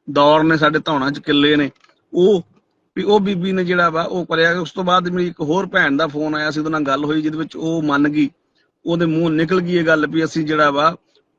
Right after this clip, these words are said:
ਉਹ ਪ੍ਰੋਗਰਾਮ ਕਰਦੇ ਆ। ਪ੍ਰੋਗਰਾਮ ਕਰਨ ਤੋਂ ਭਾਵ ਵੀ ਗੁਰੂ ਸਾਹਿਬ ਦਾ ਸਰੂਪ ਜਿਹੜਾ ਵਾ ਉਹ ਉਸ ਘਰ 'ਚੋਂ ਲੈ ਕੇ ਜਾਂਦੇ ਨੇ ਤੇ ਉੱਥੇ ਜਿੱਥੇ ਵੀ ਉਹ ਪ੍ਰੋਗਰਾਮ ਕਰਦੇ ਨੇ, ਉਹ ਪ੍ਰੋਗਰਾਮ ਉੱਥੇ ਕਰਕੇ ਤੇ ਬਾਅਦ ਸਰੂਪ ਮਾਂ ਦੱਸੋ ਉੱਥੇ ਕਰਦੇ ਨੇ। ਪਰ ਛੇ ਮਹੀਨੇ ਜਦੋਂ ਉਹ ਚਲ ਜਾਂਦੀ ਹੈ ਬੀਬੀ,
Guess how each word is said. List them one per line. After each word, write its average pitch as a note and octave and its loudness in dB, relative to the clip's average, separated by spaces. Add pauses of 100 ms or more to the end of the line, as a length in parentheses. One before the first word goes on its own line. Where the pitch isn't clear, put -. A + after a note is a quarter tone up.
ਉਹ E3+ 0
ਪ੍ਰੋਗਰਾਮ F#3+ 2
ਕਰਦੇ C3 -2
ਆ। - -12 (460)
ਪ੍ਰੋਗਰਾਮ F#3 0
ਕਰਨ F3+ 2
ਤੋਂ F3+ -4
ਭਾਵ E3 2
ਵੀ E3+ -6
ਗੁਰੂ E3 -2
ਸਾਹਿਬ F3 0
ਦਾ F3 0
ਸਰੂਪ D#3 -4
ਜਿਹੜਾ D3+ 0
ਵਾ D3 0 (500)
ਉਹ F3 0
ਉਸ D#3 -2
ਘਰ D#3+ 0
'ਚੋਂ C#3+ -2
ਲੈ C#3 2
ਕੇ E3 -4
ਜਾਂਦੇ F#3 -2
ਨੇ G3 -2
ਤੇ F3+ -6
ਉੱਥੇ E3+ -6
ਜਿੱਥੇ D#3+ -4
ਵੀ E3 0
ਉਹ D#3 -2
ਪ੍ਰੋਗਰਾਮ D3 -2
ਕਰਦੇ C#3 0
ਨੇ, D#3+ 0 (420)
ਉਹ E3 -8
ਪ੍ਰੋਗਰਾਮ D#3 2
ਉੱਥੇ D3 0
ਕਰਕੇ D3+ 0
ਤੇ D3+ 0
ਬਾਅਦ C#3+ 2
ਸਰੂਪ C#3 -2
ਮਾਂ C3+ 0
ਦੱਸੋ C#3 -4
ਉੱਥੇ C#3+ -2
ਕਰਦੇ D3 0
ਨੇ। E3 -4
ਪਰ F3 2
ਛੇ F#3 2
ਮਹੀਨੇ F3 2 (500)
ਜਦੋਂ D#3 0
ਉਹ F3 0
ਚਲ E3 2
ਜਾਂਦੀ F3+ 2
ਹੈ F3+ 2
ਬੀਬੀ, D3 2